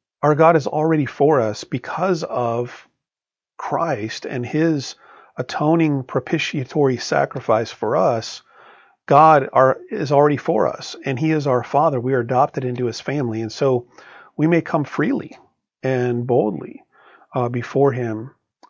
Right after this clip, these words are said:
being a part of his family. Uh, we may, um, God,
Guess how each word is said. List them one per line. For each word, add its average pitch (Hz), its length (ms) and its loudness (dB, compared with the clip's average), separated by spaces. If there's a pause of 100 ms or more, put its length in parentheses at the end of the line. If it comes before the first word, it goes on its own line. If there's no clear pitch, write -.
being 139 200 0
a 139 60 0
part 135 240 2
of 131 80 -2
his 123 140 -4
family. 139 480 -6 (640)
Uh, 127 320 4
we 139 200 4
may, 147 360 4
um, 117 440 2 (840)
God, 151 460 6